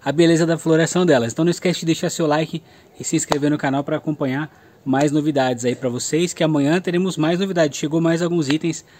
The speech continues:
que eu não consegui ainda catalogar pra hoje, tá? Gente, essa daqui é a S L C Blazing Treat, tá?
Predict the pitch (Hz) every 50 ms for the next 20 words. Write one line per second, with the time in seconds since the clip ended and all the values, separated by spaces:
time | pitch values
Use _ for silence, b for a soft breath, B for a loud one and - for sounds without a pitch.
0 | b b b _ - 151 147 151 156 156 - 170 - 175 160 165 170 156 156 160
1 | 156 - 156 151 156 151 147 139 147 143 - 160 156 131 120 113 107 101 107 -
2 | 127 135 135 b b b b b b b b - 131 202 233 214 180 - - 190
3 | 175 - 214 202 190 - - 220 214 175 - - - 175 165 180 185 - - 190
4 | 226 233 - - 233 214 196 180 160 - - - 185 208 208 - - - 131 131
5 | 151 160 180 220 233 208 175 208 233 233 208 - - _ - 156 147 113 98 -
6 | - - - - - 147 180 202